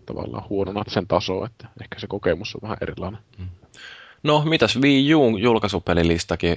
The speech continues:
Speaker 2: on paljastunut? Kerkesittekö vilkaisemaan yhtään, että minkälaisia hienouksia sieltä löytyy ja rupesiko sukat pyörii jalassa?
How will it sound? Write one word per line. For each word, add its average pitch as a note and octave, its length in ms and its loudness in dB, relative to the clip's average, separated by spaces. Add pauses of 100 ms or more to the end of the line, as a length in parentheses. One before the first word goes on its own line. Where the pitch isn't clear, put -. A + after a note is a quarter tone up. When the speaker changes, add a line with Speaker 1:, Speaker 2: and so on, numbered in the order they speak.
(100)
Speaker 2:
on F2 200 -6
paljastunut? D2+ 760 -2 (240)
Kerkesittekö F2 600 -6
vilkaisemaan E2+ 580 0
yhtään, E2 340 -2
että D#2+ 140 -6
minkälaisia D#2+ 580 0
hienouksia D#2 540 -2
sieltä D2+ 320 -2
löytyy D#2 340 -2
ja D2 80 2
rupesiko D#2 340 -6
sukat - 320 -8
pyörii B1 380 -2
jalassa? C2 420 -2